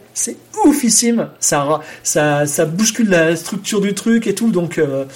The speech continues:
je vais pas le spoiler. Comme ça, vous lirez un peu la, la Couronne des Rois si vous connaissez pas. Et on peut enfin jouer à la formule, euh, au Z. Voilà. Et ça conclut. Alors, et je voulais dire un truc sur, euh, sur sorcellerie. Bien entendu, sorcellerie,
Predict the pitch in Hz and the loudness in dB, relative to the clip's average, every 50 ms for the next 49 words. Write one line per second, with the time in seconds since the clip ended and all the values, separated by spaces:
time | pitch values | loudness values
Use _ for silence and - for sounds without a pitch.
0 | - - - - - - 131 117 127 - 247 277 269 277 - 185 151 135 139 190 | -14 -12 -12 -14 -14 -10 -8 -6 -2 2 2 2 2 0 0 0 0 0 -2 -4
1 | - - 131 - 196 185 165 147 143 170 185 220 202 170 - 185 180 160 143 135 | -4 -6 -4 -4 -2 -2 0 0 0 2 2 2 2 2 2 0 0 0 0 -2
2 | 131 127 131 135 135 - 160 160 156 151 151 156 165 160 - 151 135 127 139 139 | -4 -6 -6 -8 -8 -4 -4 -2 0 0 0 0 0 -2 -2 -4 -6 -6 -6 -6
3 | 135 - 139 127 147 175 226 - - - - - - - - 151 156 185 190 165 | -6 -6 -6 -4 -4 -4 -4 -6 -10 -20 -20 -20 -20 -10 -4 -2 0 0 0 0
4 | - 147 147 151 147 - 151 139 131 127 139 165 190 202 - - - - - - | 0 0 -2 -2 -2 -2 -4 -4 -2 -2 0 0 -2 -2 -4 -10 -20 -12 -4 -2
5 | 170 175 156 143 - 139 135 131 131 131 135 135 143 147 - - - - - 208 | 0 0 0 -2 -4 -6 -6 -6 -6 -6 -8 -10 -10 -12 -12 -12 -12 -10 -6 -2
6 | 175 151 143 139 135 123 123 123 131 131 127 127 - - - - - - - - | -2 0 2 0 0 -2 -2 -8 -10 -10 -10 -10 -14 -20 -20 -20 -18 -16 -16 -18
7 | - - - - - - 214 233 302 320 262 - - - - - - - - - | -18 -20 -20 -20 -8 -2 2 2 2 2 0 -2 -12 -20 -20 -20 -20 -20 -20 -20
8 | _ _ - - _ - - - - - - - - - - - 175 165 - 175 | _ _ -20 -12 _ -4 -2 -2 -2 -6 -10 -10 -6 -4 -2 0 -2 -2 -2 -4
9 | 170 151 - - 214 175 147 160 - 202 185 190 233 285 285 247 262 214 185 - | -4 -4 -2 0 2 2 2 2 2 2 2 4 4 4 4 4 4 2 4 2
10 | 277 233 - - 170 147 143 139 135 139 135 135 143 147 - - - - - - | 0 0 0 0 -2 0 0 0 -2 -2 -4 -8 -10 -14 -18 -20 -20 -20 -20 -16
11 | - - - - - - - - - 175 - - 160 151 170 220 196 143 143 185 | -14 -12 -8 -6 -4 -2 -2 -2 -2 -2 -2 -2 -2 -2 -2 -2 -2 0 2 2
12 | 214 220 214 196 202 165 160 165 196 233 254 226 - - 147 - - - 135 131 | 2 2 2 0 0 -2 -4 -2 -2 -2 -2 -4 -4 -6 -8 -10 -8 -8 -8 -8
13 | 131 147 185 226 | -6 -6 -6 -6